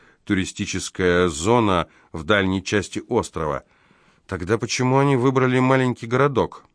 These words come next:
Хороший вопрос. Перед глазами возникли три самолета,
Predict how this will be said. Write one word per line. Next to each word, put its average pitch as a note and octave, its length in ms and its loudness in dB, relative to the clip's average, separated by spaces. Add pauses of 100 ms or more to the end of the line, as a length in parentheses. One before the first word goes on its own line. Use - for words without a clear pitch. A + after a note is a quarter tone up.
(360)
Хороший F3+ 520 -2
вопрос. D2+ 540 -6 (1040)
Перед G#2 220 2
глазами G2+ 480 2
возникли G2 520 0
три G2 320 -4
самолета, F#2+ 720 0